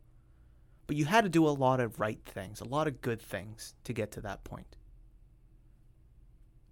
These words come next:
And that's what I'm striving for. And it wouldn't, and none of this is possible without you, without your support, without your contribution. And I really do think that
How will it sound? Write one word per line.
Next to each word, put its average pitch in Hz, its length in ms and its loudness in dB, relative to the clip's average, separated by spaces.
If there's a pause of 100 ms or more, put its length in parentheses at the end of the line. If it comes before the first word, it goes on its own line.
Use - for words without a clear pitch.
(140)
And 147 280 -4 (300)
that's 196 200 0
what 208 100 0
I'm 208 80 -2
striving 180 440 0
for. - 360 -8 (1000)
And 165 140 2
it 196 120 2
wouldn't, 190 440 6 (120)
and 180 240 6
none 214 160 8
of 262 80 4
this 208 140 4
is - 80 0
possible 160 420 2
without 160 340 -2
you, 156 360 -2 (240)
without 175 300 4
your 196 180 6
support, 214 560 0 (840)
without 190 280 6
your 170 260 4
contribution. 170 840 -4 (920)
And 170 140 0
I 190 60 2
really 190 500 6
do 180 160 2
think 170 420 -2 (1120)
that - 240 2